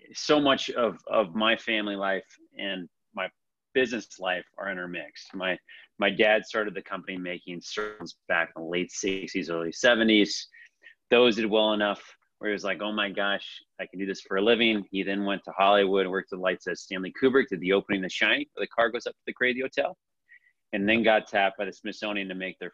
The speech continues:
first imax film called To Fly. That was in nineteen seventy-six. Uh,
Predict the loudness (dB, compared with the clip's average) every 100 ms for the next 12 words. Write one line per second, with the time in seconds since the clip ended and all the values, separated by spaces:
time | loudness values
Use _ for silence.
0 | -10 -10 -6 -4 -4 -6 -6 -12 -10 -8
1 | -6 -6 -6 0 0 2 0 0 -2 -6
2 | -20 -20 -16 -6 0 2 2 -2 0 2
3 | 0 -2 2 2 0 -14 -14 _ _ _
4 | _ _ -2 0 0 -2